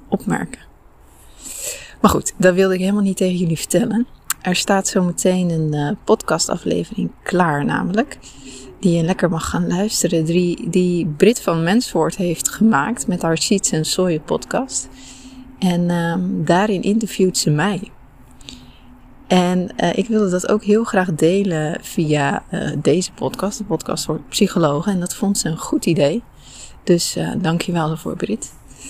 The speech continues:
Ehm, want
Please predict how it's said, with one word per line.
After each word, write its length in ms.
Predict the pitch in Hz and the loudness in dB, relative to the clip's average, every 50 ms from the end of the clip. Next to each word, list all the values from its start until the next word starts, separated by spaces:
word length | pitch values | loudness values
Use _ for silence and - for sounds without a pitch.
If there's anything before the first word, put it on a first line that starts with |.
| - - - - - - - | -20 -20 -20 -20 -20 -16 -14
Ehm, 480 | - 160 185 175 180 185 185 185 180 180 175 180 190 202 202 - - - - - - - - - - - - - - - - - - | -10 -8 -6 -6 -6 -6 -8 -8 -8 -8 -8 -6 -8 -8 -10 -12 -16 -20 -20 -20 -20 -20 -20 -20 -20 -20 -20 -20 -20 -20 -20 -20 -8
want 600 | 180 185 190 202 226 254 285 311 - - - - | 0 4 4 4 4 4 0 -2 -4 -8 -8 -8